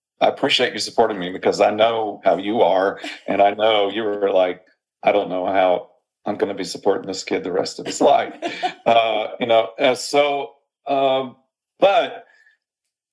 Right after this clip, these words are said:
Speaker 1: I knew I needed some, uh, skills, so I got a bu-, a minor in business in my undergrad. So I, I
Speaker 2: Mm-hmm.
Speaker 1: already had, um, you know, interest in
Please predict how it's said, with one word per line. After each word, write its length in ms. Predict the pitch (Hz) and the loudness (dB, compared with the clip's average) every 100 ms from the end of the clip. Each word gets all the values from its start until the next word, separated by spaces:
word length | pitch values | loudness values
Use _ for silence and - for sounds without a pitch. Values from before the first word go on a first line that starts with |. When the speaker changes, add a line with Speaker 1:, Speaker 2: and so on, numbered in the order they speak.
| _ _ _ _ _ _ - - _ | _ _ _ _ _ _ -20 -20 _
Speaker 1:
I 200 | - 143 | 0 0
knew 360 | 165 160 156 147 | 0 -4 0 2
I 60 | 127 | 2
needed 320 | 120 123 110 | 0 -6 -8
some, 420 | - 104 101 95 _ - | -8 -10 -10 -12 _ 0
uh, 120 | 123 | 0
skills, 360 | - - 175 - | 0 0 0 2
so 100 | 127 | 2
I 60 | 139 | 4
got 160 | 143 | 2
a 40 | 135 | 2
bu-, 200 | 120 - | 0 2
a 60 | 117 | 0
minor 360 | 113 117 113 | 0 -2 -2
in 140 | 107 104 | -6 -6
business 540 | 107 95 101 95 - - | -6 -6 -10 -10 -12 -10
in 120 | 98 | -6
my 140 | 92 - | -4 -4
undergrad. 540 | 92 85 - - - - _ - | -6 -4 -2 -2 -4 -12 _ -8
So 320 | - 101 104 | -2 2 2
I, 60 | |
I 40 | 107 | 2
Speaker 2:
Mm-hmm. 80 | 113 | 2
Speaker 1:
already 280 | 117 107 95 | 2 0 -2
had, 380 | 98 98 - - _ _ _ _ _ _ | 2 2 2 -8 _ _ _ _ _ _
um, 560 | 95 90 90 87 82 - | 0 2 0 -2 -6 -8
you 80 | 95 | -4
know, 160 | 87 - | -4 -2
interest 640 | 117 - 107 101 - - | -4 -2 -2 -2 -6 -8
in 380 | - 92 92 92 | -6 -6 -6 -10